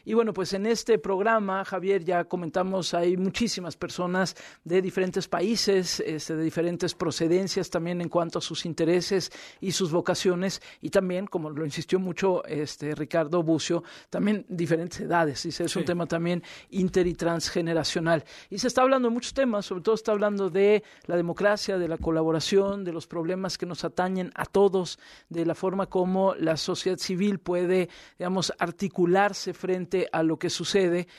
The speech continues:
Speaker 1: Y hoy, este, nos da muchísimo gusto que esté con nosotros en la línea Julieta Martínez Oyarzún, es activista social y ambiental, fundadora de Tremendas allá en Chile, y que hoy tendrá una participación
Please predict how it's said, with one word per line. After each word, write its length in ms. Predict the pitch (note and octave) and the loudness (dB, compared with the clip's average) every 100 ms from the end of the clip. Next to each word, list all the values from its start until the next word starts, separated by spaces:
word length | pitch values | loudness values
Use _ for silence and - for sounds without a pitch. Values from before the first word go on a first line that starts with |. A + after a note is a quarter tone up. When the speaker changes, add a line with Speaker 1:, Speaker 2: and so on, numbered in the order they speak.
| - - | -20 -4
Speaker 1:
Y 340 | A#3 B3+ C4 - | 2 2 2 0
hoy, 400 | A#3 C4 C#4 C#4+ - | 4 4 4 -2 -10
este, 580 | - F#3 E3+ - E3+ E3+ | -8 -6 -6 -8 -8 -6
nos 200 | F3 F3 G3+ | -4 0 0
da 60 | |
muchísimo 420 | A3 - A#3 A3 | 0 -2 -2 0
gusto 400 | F3+ F#3+ - F3+ - - - | 0 0 0 -2 -4 -16 -10
que 100 | E3 | -6
esté 200 | - G3+ | -2 0
con 140 | G#3 | 0
nosotros 500 | F#3+ G3 F#3+ G#3 - - | 0 -2 0 -2 -2 -6
en 140 | F3 | -2
la 80 | E3+ | 2
línea 340 | F3+ F#3 F#3 | 2 2 -2
Julieta 420 | F3+ F3 F#3+ F#3+ G3 | -2 0 0 0 -2
Martínez 520 | F3 - F#3 F3+ - | -2 -4 -6 -6 -4
Oyarzún, 600 | E3+ E3 D3+ - F3 F3 - - - | 0 2 0 0 0 -2 -6 -20 -8
es 220 | F#3 F#3 | -2 0
activista 500 | F#3+ - F3+ F#3+ - | -2 -2 -4 -2 -4
social 480 | E3 E3 - F3+ F3+ | -6 -4 0 2 4
y 60 | E3+ | 2
ambiental, 480 | E3 D#3 F3 F3+ F3+ - - | -2 -2 2 2 0 -8 -14
fundadora 540 | F3 E3+ F3 G3 G3 | -6 0 2 4 2
de 240 | E3+ F#3+ - | 2 0 0
Tremendas 880 | - E3+ F3+ F#3+ F#3+ F3 F3 - - - | 2 2 4 2 2 0 0 -4 -8 -6
allá 520 | D#3+ D#3 F3 F3+ - - | -4 2 2 2 -2 -4
en 320 | F3 F3 - - | -4 -4 -10 -6
Chile, 480 | - G3+ F#3+ G3 - - - | 0 2 4 2 0 -18 -6
y 200 | F#3+ F#3+ | -4 0
que 200 | G#3 G#3 | 2 2
hoy 200 | F#3+ G#3 | 2 2
tendrá 440 | G#3 F#3 F3+ F3+ - | 2 -2 2 2 0
una 200 | F#3 F#3+ | -2 -2
participación 760 | F3 E3+ - E3+ D#3+ G3 F#3+ | -2 -4 -6 -6 -2 0 0